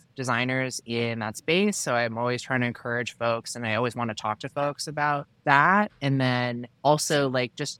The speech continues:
general, like, upskilling, up-leveling of our education in just climate-related things as a whole. Like, obviously the tech industry, but also just people in general. Like, I think there's a lot that, like, all of us,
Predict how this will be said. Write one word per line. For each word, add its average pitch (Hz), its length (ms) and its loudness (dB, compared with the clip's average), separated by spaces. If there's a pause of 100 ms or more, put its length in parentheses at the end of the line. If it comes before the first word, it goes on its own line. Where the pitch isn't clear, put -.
general, 127 440 -2
like, 113 260 -4
upskilling, 120 760 -4
up-leveling 117 720 -4
of 110 220 -2
our 107 260 4
education 110 760 -2
in 104 460 -6
just - 320 -6
climate-related 107 680 4
things 101 300 0
as 101 120 2
a 104 60 2
whole. 104 600 6 (460)
Like, 95 280 0 (200)
obviously 156 300 6
the 123 100 0
tech 123 220 2
industry, 113 420 -2
but 110 120 2
also 110 240 2
just 101 180 -8
people 104 340 -4
in 98 140 -6
general. 139 560 0
Like, 107 320 -2 (300)
I 175 40 4
think 254 120 6
there's 247 120 8
a 240 60 8
lot 196 480 6
that, 131 160 0
like, 127 180 0
all 147 280 4
of 135 100 0
us, 113 460 -4